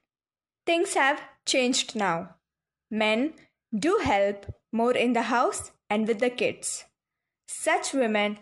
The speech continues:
have the support they need to achieve their goals and dreams, whatever those may be. But when I think about my journey as a mother, I often feel bad for Masaba because I don't think I gave her the kind of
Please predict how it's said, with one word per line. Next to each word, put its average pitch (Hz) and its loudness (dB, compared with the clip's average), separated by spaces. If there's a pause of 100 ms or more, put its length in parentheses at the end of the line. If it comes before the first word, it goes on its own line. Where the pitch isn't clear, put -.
have 214 -2
the 202 0
support 254 -2
they 247 2
need 202 -4 (300)
to 233 0
achieve 233 0
their 226 2
goals 277 0 (100)
and 247 2
dreams, 196 -6 (280)
whatever 240 0 (280)
those 226 -2
may 202 -2
be. 180 -6 (800)
But 269 0
when 330 2
I 320 2
think 427 -2
about 247 2
my 220 0
journey 214 -2
as 208 -2
a 220 0
mother, 220 0 (320)
I 247 2
often 392 0
feel 262 0
bad 208 2 (100)
for 240 0
Masaba 196 -2 (500)
because 240 0
I 233 2
don't 254 0
think 320 -2 (140)
I 233 2
gave 285 2
her 220 0 (120)
the 220 -4
kind 220 0
of 220 0